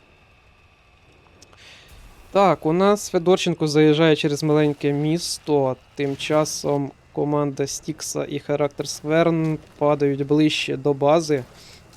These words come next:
Е, є, може, заїжджають в спину, але поки що ніхто не світиться, тобто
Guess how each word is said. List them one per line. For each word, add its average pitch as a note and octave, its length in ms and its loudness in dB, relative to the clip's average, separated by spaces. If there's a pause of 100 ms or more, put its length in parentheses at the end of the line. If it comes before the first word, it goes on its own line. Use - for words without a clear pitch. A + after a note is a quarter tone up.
(580)
Е, C#3+ 160 0
є, D3 160 -2
може, D3+ 220 -2
заїжджають D#3 460 0
в - 40 -10
спину, A#3+ 360 0
але E3 160 4
поки A3 260 -2
що - 140 0
ніхто G3 340 2
не G#3 120 2
світиться, F#3 600 -6
тобто D#3+ 720 0